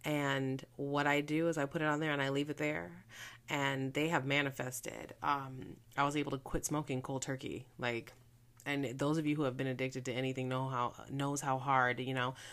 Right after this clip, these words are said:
cold turkey is. Um, so I, I, I've looked and I've thought about creating prayer pouches before, and my mom and I have been discussing this, and so, well, it's done. Um, and so this prayer pouch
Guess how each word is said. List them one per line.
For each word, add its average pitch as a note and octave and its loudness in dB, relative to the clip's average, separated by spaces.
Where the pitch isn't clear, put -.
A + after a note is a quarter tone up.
cold D3+ 2
turkey C3+ 2
is. A#2+ -2
Um, F#3+ 10
so G3 10
I, G3 12
I, D#3+ 8
I've E3+ 8
looked G3+ 6
and D#3+ 8
I've F#3 8
thought G3 10
about G3 8
creating F3+ 6
prayer F3 6
pouches E3 4
before, D3 4
and C#3+ 2
my C#3 2
mom C#3+ 4
and D#3+ 2
I D#3 4
have D3+ 2
been D3 2
discussing C#3+ 2
this, C#3+ -4
and D#3 0
so, F#3 6
well, G3 8
it's G3 4
done. D3+ 4
Um, D#3+ 8
and D#3+ 2
so D#3+ 6
this D#3+ 4
prayer F3 6
pouch G#3 6